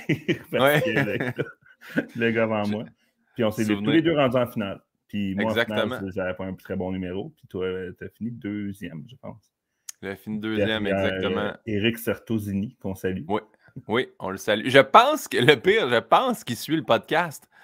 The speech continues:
Speaker 1: Pour
Speaker 2: Parce
Speaker 1: vrai ?
Speaker 2: qu'il a commen-, il a commenté l'autre fois, puis je me suis dit, « Il doit pas avoir mille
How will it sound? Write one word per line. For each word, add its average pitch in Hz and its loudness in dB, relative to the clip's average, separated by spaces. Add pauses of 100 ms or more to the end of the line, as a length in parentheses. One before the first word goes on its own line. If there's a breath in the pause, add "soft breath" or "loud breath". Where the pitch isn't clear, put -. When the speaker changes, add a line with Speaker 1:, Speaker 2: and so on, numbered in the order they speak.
Speaker 1:
Pour 123 2
Speaker 2:
Parce 156 8
Speaker 1:
vrai ? - 4
Speaker 2:
qu'il 131 6
a 135 8
commen-, 180 8
il 139 6
a 139 8
commenté 185 4
l'autre 131 0
fois, 180 2
puis 202 -6
je 120 -6
me 127 -2
suis 120 -8
dit, « 131 -4
Il 120 -4
doit 123 2
pas 156 6
avoir 131 4
mille 131 -4